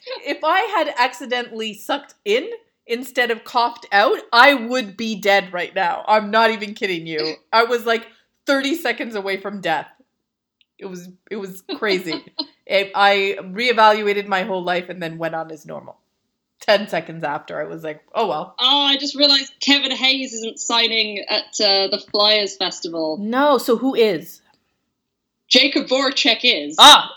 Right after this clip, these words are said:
Speaker 1: well. Is he single? No?
Speaker 2: I, I'm pretty sure he's married.
Speaker 1: Right.
Speaker 2: Like any N H L player over twenty-one, he's probably married.
Speaker 1: True. Very true. Very true.
Speaker 2: Oh, yeah.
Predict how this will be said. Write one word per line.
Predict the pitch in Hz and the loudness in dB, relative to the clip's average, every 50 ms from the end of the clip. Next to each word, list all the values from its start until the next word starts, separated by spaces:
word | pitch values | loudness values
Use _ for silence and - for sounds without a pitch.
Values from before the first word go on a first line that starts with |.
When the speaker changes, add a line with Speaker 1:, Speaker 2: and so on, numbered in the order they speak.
| - _ | -12 _
Speaker 1:
well. | - 214 214 196 185 185 220 294 370 403 - - - _ _ _ _ _ _ _ _ _ _ _ _ _ _ _ _ _ _ _ _ _ _ _ _ _ _ _ _ _ _ _ _ - | 2 6 8 8 10 10 8 8 6 2 -4 -8 -16 _ _ _ _ _ _ _ _ _ _ _ _ _ _ _ _ _ _ _ _ _ _ _ _ _ _ _ _ _ _ _ _ -16
Is | - - - - _ _ - - | -14 -14 -14 -16 _ _ -12 -10
he | 254 240 | -8 -6
single? | - - 233 247 247 311 392 381 - - _ _ _ _ _ _ _ _ _ _ - | -4 -4 -6 -4 -4 -6 -6 -6 -10 -16 _ _ _ _ _ _ _ _ _ _ -12
No? | 196 240 - _ _ _ _ _ _ _ | -12 -12 -12 _ _ _ _ _ _ _
Speaker 2:
I, | 269 - - - _ _ _ _ _ _ _ _ _ _ _ _ _ _ - 180 277 - - | -14 -14 -14 -18 _ _ _ _ _ _ _ _ _ _ _ _ _ _ -12 -12 -10 -6 -4
I'm | 185 208 - - - | -4 -4 -2 0 0
pretty | 320 285 262 | 0 0 0
sure | - - 262 214 196 | 0 -2 -2 -2 -4
he's | 175 151 160 | -6 -6 -4
married. | 175 175 170 160 151 147 147 151 156 - - _ _ _ _ _ _ _ _ _ - | -2 -2 -2 -2 -4 -4 -6 -6 -6 -8 -12 _ _ _ _ _ _ _ _ _ -12
Speaker 1:
Right. | 180 170 - - - - - - - - _ _ | -8 -6 -6 -6 -8 -10 -16 -20 -20 -20 _ _
Speaker 2:
Like | - 202 220 - - | 2 4 4 4 2
any | - 254 254 254 247 233 - | -2 -2 -2 -4 -6 -6 -4
N | 233 233 233 | -4 -2 -2
H | 220 214 - | -2 -4 -4
L | 285 233 208 | -4 -4 -4
player | 202 - 233 214 202 190 196 | -2 0 0 2 2 2 0
over | 190 202 190 170 175 | 0 -2 -2 -2 -4
twenty-one, | - - 233 220 196 180 - 202 175 190 185 170 160 160 | -2 0 0 0 0 0 -2 -2 0 0 0 0 -2 -4
he's | 151 170 165 | -6 -6 -4
probably | - - 214 202 180 165 160 175 | 0 0 0 0 0 -4 -6 -4
married. | 156 160 156 151 147 143 139 139 175 | -2 -2 -2 0 0 -2 -2 -2 -2
Speaker 1:
True. | 170 151 139 - _ _ _ | -4 -6 -8 -12 _ _ _
Very | 185 185 180 165 165 | -6 -4 -4 -6 -6
true. | - - 160 160 - 165 165 | -10 -14 -16 -16 -16 -12 -8
Very | 175 170 170 165 | -8 -6 -6 -8
true. | 165 - - | -10 -2 2
Speaker 2:
Oh, | 262 277 240 214 190 - - | 2 4 4 2 0 -2 0
yeah. | 220 226 202 185 175 - | 2 2 2 2 0 -4